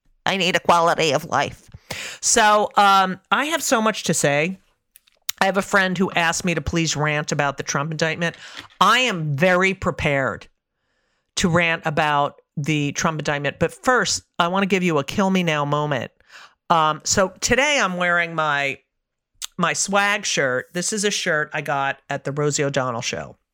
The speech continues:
And it's a long sleeve tee, and it's just fantastic. I mean, I've had it for, me-, you know,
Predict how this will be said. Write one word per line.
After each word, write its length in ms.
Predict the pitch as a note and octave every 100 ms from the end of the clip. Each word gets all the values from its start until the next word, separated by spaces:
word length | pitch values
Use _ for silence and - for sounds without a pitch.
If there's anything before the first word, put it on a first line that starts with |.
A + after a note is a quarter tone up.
| _ _ _ _ _ - F3+
And 120 | F3
it's 140 | E3
a 40 | E3+
long 320 | E3 F3 G3+
sleeve 320 | - G3 E3
tee, 380 | - E3 C#3+ -
and 160 | E3 D#3
it's 260 | D3 -
just 380 | - G#3+ G#3 -
fantastic. 640 | - C#3+ C#3+ B2 C#3 - -
I 60 |
mean, 140 | A3 A3
I've 80 | -
had 200 | A#3 A3
it 120 | -
for, 220 | F#3 E3+ F3+
me-, 380 | F3+ F#3+ G3 -
you 100 | G3
know, 340 | D3+ B2+ C#3